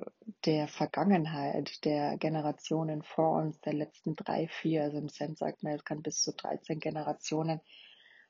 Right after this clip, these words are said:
vererbungstechnisch zurückgehen, so ein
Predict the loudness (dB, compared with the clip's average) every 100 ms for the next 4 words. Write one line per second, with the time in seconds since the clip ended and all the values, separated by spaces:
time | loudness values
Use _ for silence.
0 | -10 0 2 4 4 0 0 0 2 2
1 | 0 0 -2 2 0 2 2 2 0 -2
2 | -2 -6